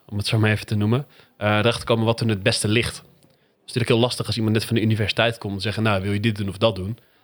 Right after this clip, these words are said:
Ja, die hebben alleen maar theorie gehad. En dan, eh, de praktijk ligt best wel ver van, eh, van hun bed. En, eh, nou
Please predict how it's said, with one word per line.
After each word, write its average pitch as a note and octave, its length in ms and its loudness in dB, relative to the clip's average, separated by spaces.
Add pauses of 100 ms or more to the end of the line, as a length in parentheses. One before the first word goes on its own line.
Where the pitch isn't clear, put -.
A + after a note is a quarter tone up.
(260)
Ja, F#2+ 160 0
die E2+ 100 -10
hebben F2+ 180 -2
alleen F#2 160 2
maar F#2+ 100 0
theorie G2 340 0
gehad. F#2 480 -4
En G2 120 -8
dan, F#2 220 -2
eh, F2+ 140 -2
de F#2 60 -4
praktijk G#2 340 -2
ligt G2 140 -10
best G#2 160 0
wel G2 100 -2
ver F#2+ 180 -2
van, F#2+ 160 -10
eh, F2+ 60 -6 (160)
van G2 180 -12
hun F#2 140 -4
bed. G#2+ 240 0 (1700)
En, G2+ 200 -4
eh, G2 60 0
nou F#2+ 320 0